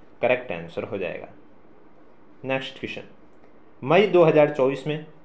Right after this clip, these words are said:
दिल्ली में आयोजित राष्ट्रीय स्तरीय कौशल प्रतियोगिता इंडिया स्किल दो हज़ार तेईस चौबीस में विभिन्न श्रेणियों में राजस्थान के प्रतिभागियों ने कितने पदक जीते हैं? पच्चीस, बाईस, उन्नीस, पन्द्रह।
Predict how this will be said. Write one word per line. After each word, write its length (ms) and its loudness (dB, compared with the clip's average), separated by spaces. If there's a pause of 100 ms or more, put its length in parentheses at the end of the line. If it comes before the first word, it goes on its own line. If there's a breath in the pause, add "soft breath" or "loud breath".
दिल्ली 300 2
में 120 2
आयोजित 500 2
राष्ट्रीय 420 4
स्तरीय 300 0
कौशल 340 -4
प्रतियोगिता 600 -4
इंडिया 320 0
स्किल 240 -4
दो 120 0
हज़ार 180 2
तेईस 340 -4
चौबीस 260 -4
में 100 -6
विभिन्न 280 -4
श्रेणियों 380 -4
में 80 -4
राजस्थान 500 -4
के 120 -2
प्रतिभागियों 580 -4
ने 100 -10
कितने 300 -8
पदक 280 -6
जीते 260 -12
हैं? 100 -16 (560)
पच्चीस, 400 -6 (280)
बाईस, 420 -2 (220)
उन्नीस, 340 -8 (260)
पन्द्रह। 340 -6